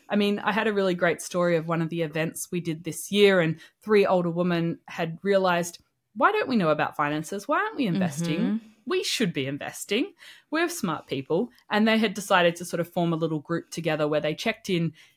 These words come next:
Speaker 1: each fortnight, and they'd s-, each set itself,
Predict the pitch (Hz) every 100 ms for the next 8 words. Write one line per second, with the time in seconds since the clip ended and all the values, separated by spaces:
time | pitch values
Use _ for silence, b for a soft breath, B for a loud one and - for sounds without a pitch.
0 | b 185 170 - - 165 - 165 156 156
1 | - 170 165 156 - 170 170 - - _
2 | - 196 - - 170 165 - - - -
3 | 156 151 147 -